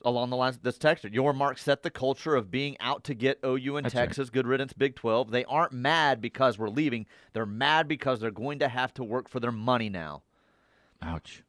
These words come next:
Speaker 1: That's the thing. They're not a relevant conference anymore because they don't have a premier program any longer. That's what they're upset about, and they know that. They have no national relevance at this point.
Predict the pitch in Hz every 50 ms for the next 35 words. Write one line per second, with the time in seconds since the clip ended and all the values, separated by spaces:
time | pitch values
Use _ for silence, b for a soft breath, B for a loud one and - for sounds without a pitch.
0 | _ - 214 - - - 247 202 - - 214 226 175 123 101 101 123 180 190 170
1 | 185 196 226 220 190 147 151 170 170 160 143 147 123 - 143 156 156 156 - 117
2 | 110 101 - 110 107 104 104 113 123 127 127 - 143 135 131 110 - 135 131 120
3 | 135 151 156 - 127 139 131 127 127 - - 127 127 127 120 - - 175 180 160
4 | 117 110 101 95 92 92 90 85 82 78 76 76 76 71 - _ _ - - 160
5 | 180 - - 185 202 - - 160 160 151 - - - 147 135 110 104 82 87 80
6 | 76 - - 143 156 165 185 185 175 196 214 202 160 117 98 85 - - b b
7 | b b b - 165 170 170 165 160 143 131 131 151 185 208 208 185 151 156 151
8 | 156 160 - - 151 143 127 117 127 127 113 104 82 90 - - 101 - - 95
9 | - - - - 78 73 -